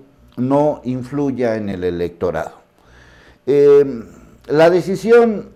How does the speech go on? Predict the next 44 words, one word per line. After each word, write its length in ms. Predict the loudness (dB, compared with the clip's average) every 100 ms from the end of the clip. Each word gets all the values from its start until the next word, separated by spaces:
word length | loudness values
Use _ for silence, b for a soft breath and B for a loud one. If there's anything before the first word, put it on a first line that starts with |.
| _
puede 220 | 0 0
ser 200 | 2 -2
buena, 380 | 0 -2 -2 -6
mala 300 | -4 -2 0
o 40 | 2
regular, 440 | 0 0 -2 -2
pero 180 | -2 0
efectivamente 800 | -2 -6 -6 -4 -2 -2 -8 -8
está 240 | -6 -4
en 140 | -4 -4
la 80 | -2
ley. 460 | 0 0 0 -8 b b b b -2
Pero 220 | 2 4
la 180 | 4 4
ley 260 | 4 2
nunca 400 | 0 -6 -6 -6
contempló 600 | -4 -4 -4 -6 -4 -4
el 160 | -4 -4
tema 300 | -6 -4 -4
de 100 | -4
las 220 | -4 -6
mañaneras. 720 | -6 -6 -6 -6 -4 -6 -10 -10
No 240 | -2 0
es 180 | 0 -4
quitar 520 | -10 -12 -6 -2 -2
las 240 | 0 -4 -2
mañaneras, 840 | -6 -6 -6 -6 -6 -6 -8 -14 _ _ _ _ b b b b b b _
pero 260 | 0 2 2
sí 220 | 0 2
es 200 | 2 0 -6
acotar 680 | -4 -4 -4 -6 0 0 0
las 300 | -2 -4 -4
mañaneras. 720 | -10 -8 -6 -4 -4 -6 -10
Y 120 | -8
ya 180 | 0 2
después 420 | 2 -2 -2 -2
López 300 | -2 -4 -4
Obrador 460 | -4 0 0 0 -2
dijo 280 | -4 -4 -6
que 160 | -6
nadie 380 | -4 -2 -2 -4
tiene 320 | -4 -8 -6
derecho 540 | -4 -4 -4 -4 -2 0
a, 320 | 0 -2